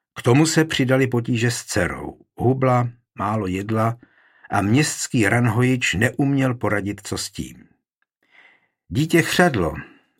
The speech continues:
a zkušenější sousedky tvrdily, že se jara nedožije. V domě panovala nervozita.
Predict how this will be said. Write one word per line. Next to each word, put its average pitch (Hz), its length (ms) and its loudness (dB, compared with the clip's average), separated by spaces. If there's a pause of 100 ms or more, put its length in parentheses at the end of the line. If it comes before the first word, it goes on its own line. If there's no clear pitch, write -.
a 104 100 -2
zkušenější 147 680 0
sousedky 135 540 -2
tvrdily, 120 520 0
že 117 180 0
se 110 440 -2 (120)
jara 95 320 2
nedožije. - 680 -6 (840)
V - 140 -8
domě 156 320 2
panovala 101 520 0
nervozita. - 720 -10